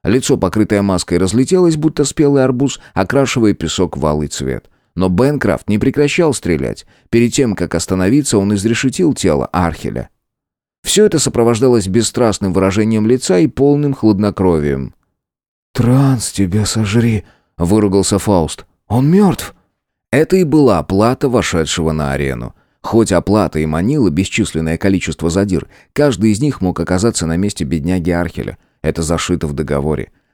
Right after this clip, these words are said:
Трибуны, где сидели от силы несколько десятков человек, молчали.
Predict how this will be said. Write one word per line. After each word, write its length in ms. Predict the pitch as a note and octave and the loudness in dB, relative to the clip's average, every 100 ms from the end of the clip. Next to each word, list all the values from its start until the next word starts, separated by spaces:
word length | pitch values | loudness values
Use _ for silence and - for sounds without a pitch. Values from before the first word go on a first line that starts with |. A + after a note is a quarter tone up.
| - | -2
Трибуны, 420 | G#2 G#2+ A2 E2+ | 0 2 0 0
где 220 | D2+ E2 | -4 -4
сидели 340 | E2+ E2+ E2 D2 | -4 -2 0 0
от 160 | D2+ | -2
силы 260 | - E2+ D2 | -2 -2 -2
несколько 460 | E2+ D#2 D2+ C#2 | -2 -4 -6 -6
десятков 500 | C2+ D2 D#2+ D2 B1+ | -6 -4 -4 -4 -8
человек, 520 | - D2 C#2 F2 - - _ | -6 -4 -2 -2 -4 -10 _
молчали. 640 | D#2 E2 - F2 B1 G1+ | -2 -2 -2 -2 -4 -8